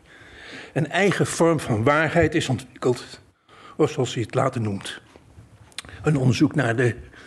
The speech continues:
verschillende modes of existence. Een antropologie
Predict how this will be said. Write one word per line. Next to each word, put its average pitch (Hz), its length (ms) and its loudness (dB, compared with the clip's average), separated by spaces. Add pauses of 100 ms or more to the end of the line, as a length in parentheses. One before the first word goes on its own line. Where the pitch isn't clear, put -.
(260)
verschillende 117 600 -4
modes 131 600 2 (600)
of 127 180 0
existence. - 920 -2 (960)
Een 151 200 0
antropologie 147 720 2